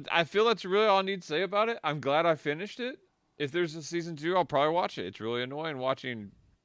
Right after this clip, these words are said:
internet commercials, but, you know, it's a weird world, man. <laughs>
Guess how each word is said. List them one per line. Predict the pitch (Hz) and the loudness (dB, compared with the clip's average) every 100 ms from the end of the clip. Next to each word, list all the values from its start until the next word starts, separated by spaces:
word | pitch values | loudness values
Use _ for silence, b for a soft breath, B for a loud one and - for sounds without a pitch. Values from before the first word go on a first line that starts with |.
| _ - | _ -8
internet | 135 135 107 | -6 -4 -6
commercials, | - 104 98 107 120 123 - | -8 -10 -12 -10 -12 -12 -16
but, | 117 107 - _ _ _ _ _ - | -8 -6 -6 _ _ _ _ _ -14
you | 120 | -10
know, | 110 110 101 117 _ _ _ _ _ _ _ _ - _ _ | -8 -8 -12 -20 _ _ _ _ _ _ _ _ -20 _ _
it's | 110 | -14
a | |
weird | 131 127 | -10 -8
world, | 135 120 92 | -4 -4 -4
man. | 98 107 | -8 -10
<laughs> | - | -12